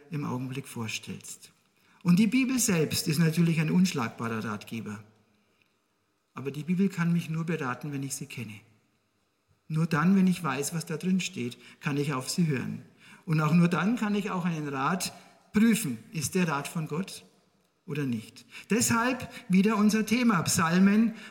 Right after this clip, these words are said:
unter Palmen. Den Urlaub kann man wunderbar nutzen, auch in Island, um, vielleicht auch sogar noch mehr, um die Psalmen zu lesen, um einfach mal da reinzugehen. Ja, nicht nur die Psalmen, die ganze Bibel, aber die Psalmen sind unser Thema.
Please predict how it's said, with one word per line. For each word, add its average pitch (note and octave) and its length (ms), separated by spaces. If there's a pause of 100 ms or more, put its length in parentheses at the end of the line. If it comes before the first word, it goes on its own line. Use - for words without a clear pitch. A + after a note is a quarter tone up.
unter G3 280
Palmen. G3 680 (420)
Den D3 140
Urlaub F3+ 300
kann E3+ 140
man D3+ 140
wunderbar F3+ 400
nutzen, C3 500 (340)
auch D3+ 180
in F3 80
Island, C#3+ 500 (320)
um, D#3 300 (240)
vielleicht C3+ 260
auch B2 60
sogar B2+ 220
noch A#2+ 120
mehr, C#3+ 320 (680)
um E3 220
die F3 100
Psalmen C#3+ 460
zu G#3 140
lesen, F3+ 420
um F3 100
einfach A3 220
mal G#3+ 160
da A3 80
reinzugehen. G3 680
Ja, D3 120
nicht G#3+ 160
nur A#3 120
die G3+ 100
Psalmen, F3 420
die D3 120
ganze D3 280
Bibel, A#2+ 380
aber A#2+ 260 (220)
die D3+ 80
Psalmen D3+ 380
sind D#3 160
unser D#3 260
Thema. C#3+ 420